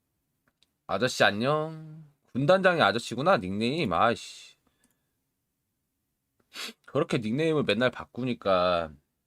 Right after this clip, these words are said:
내가 누가 누군지 몰라. 아, 나 진짜 지금 식은땀 나.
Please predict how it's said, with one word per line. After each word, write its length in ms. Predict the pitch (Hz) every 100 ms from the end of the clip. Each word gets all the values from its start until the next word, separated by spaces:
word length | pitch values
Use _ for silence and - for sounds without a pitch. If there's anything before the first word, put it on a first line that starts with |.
| _ _ _ _ _
내가 300 | 90 92 95
누가 300 | 92 95 117
누군지 360 | 82 85 92 82 -
몰라. 360 | 64 65 64 _ _ _ _ _ _ _ _ _ _ _ _ _ _ _ _ _ _ _ _ _ _ _ _ _ _ _ _ _ _ _ _ _ _ -
아, 240 | 92 85 - - - _ _ _
나 140 | - 98
진짜 260 | - -
지금 280 | 113 - 101
식은땀 520 | - 151 175 - 131
나. 200 | 104 82